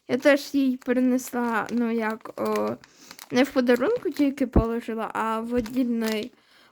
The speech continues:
в отдільну торбочку, що я теж їй там принесла,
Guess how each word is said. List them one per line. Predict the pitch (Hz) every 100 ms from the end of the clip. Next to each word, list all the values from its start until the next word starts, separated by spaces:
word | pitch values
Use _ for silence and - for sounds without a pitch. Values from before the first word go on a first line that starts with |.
| -
в | 233
отдільну | 220 226 247 226
торбочку, | 226 240 330 381 370 - 262
що | - 247 226 240 233 214 -
я | 233 226 220 220 220 220 - _ - - - - _
теж | - 294 269
їй | 220
там | 220 220 220
принесла, | 226 214 220 - 226 214 170 -